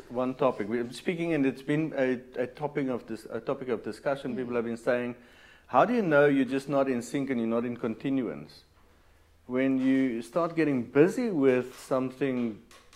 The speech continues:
Speaker 1: uh, that looks like God, the Word, whatever, it's just not what the rest of the body are busy with. It's just not necessarily. So the Lord does speak to us and work with us individually.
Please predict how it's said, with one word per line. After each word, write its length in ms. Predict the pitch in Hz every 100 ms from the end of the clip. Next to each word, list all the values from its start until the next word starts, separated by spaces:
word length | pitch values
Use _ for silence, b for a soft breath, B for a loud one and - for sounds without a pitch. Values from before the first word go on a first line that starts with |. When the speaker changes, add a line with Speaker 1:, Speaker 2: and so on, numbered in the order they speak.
| - -
Speaker 1:
uh, 100 | 107 101 113 - - 123
that 180 | 123 113
looks 240 | 139 -
like 240 | 143 120
God, 320 | 127 117 117 110
the 100 | 104
Word, 340 | 107 107 104
whatever, 580 | 104 98 101 95 85 92 -
it's 220 | 113 113 -
just 280 | 151 156
not 440 | 127 117 113 117 - - _ _ _ _ _ _
what 180 | 110 117
the 80 | 120
rest 260 | 110 117 123
of 100 | 98
the 60 |
body 320 | 92 107 107 92
are 100 | 76
busy 280 | 80 71
with. 180 | 64 69 - -
It's 220 | 110 -
just 320 | 123 117 120
not 300 | 117 110 110
necessarily. 840 | 101 98 107 110 101 95 95 90 - b b b b b b
So 140 | -
the 120 | 135 135
Lord 560 | 139 220 214 - 117
does 320 | 123 139 220
speak 400 | - - 185 160
to 160 | 160 131
us 160 | 131 135
and 140 | 117
work 200 | 117 120
with 140 | 123
us 160 | 110 107
individually. 680 | 107 101 98 104 - 64